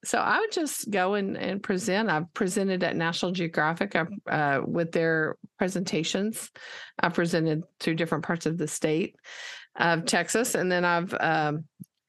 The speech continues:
presented for, at social studies conferences. So if you, whatever, it doesn't matter what it is. If you are a part of a math group, if you're a part of a social studies group or an English group, the reading,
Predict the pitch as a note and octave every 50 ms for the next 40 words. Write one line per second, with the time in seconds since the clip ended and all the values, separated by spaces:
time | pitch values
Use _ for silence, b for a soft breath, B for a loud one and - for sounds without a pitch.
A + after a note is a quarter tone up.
0 | B B B B _ - - F#3 F3+ F#3+ F#3+ F#3 F#3 F#3 E3+ - - - B2+ C3+
1 | - - - F#3+ G3+ - - C4+ - - D#3 C#3+ D3 - - - E3 D#3 - C#3+
2 | C3 - - E3 - D3 - - - - D3 E3+ C3 D3+ D3+ _ _ _ _ _
3 | _ _ _ _ _ _ B B B B B B B - E3 D#3 - - G#3 G#3
4 | G#3 F#3 - G3 G3+ G#3+ A#3 B3+ C#4 - - G3 G3 A3 A3+ B3+ B3+ C3+ G#3 G3+
5 | G3+ G3 G3 F#3+ F3+ F3 F3 F3+ F#3 G#3+ B3 B3 G3 - - G3+ G#3 - - -
6 | F3+ F3+ F3 E3+ - E3+ E3 E3 - - - E3+ E3 D#3+ D#3+ E3+ E3+ - - -
7 | - _ _ _ b b b b b b b b _ - - E3 E3+ E3 D#3+ D#3
8 | - - - E3+ E3 D#3+ D#3+ D#3 E3 D#3+ - - - F3 F#3 B3 - F3+ E3 -
9 | - D#3+ D3+ - - D#3+ D#3 D3+ D#3 D#3 - - E3 D#3+ - - E3+ - - F3
10 | F3 E3+ E3+ F3 - - - E3+ F3 G#3+ G#3+ - D#3+ C#3+ - - - D#3+ E3+ E3+
11 | F3+ F3+ E3+ - - - F3+ F#3 - A3 _ - - D#3+ D3+ D3+ E3 E3+ E3+ F3
12 | F3 F#3 G3+ A#3 C4+ C#4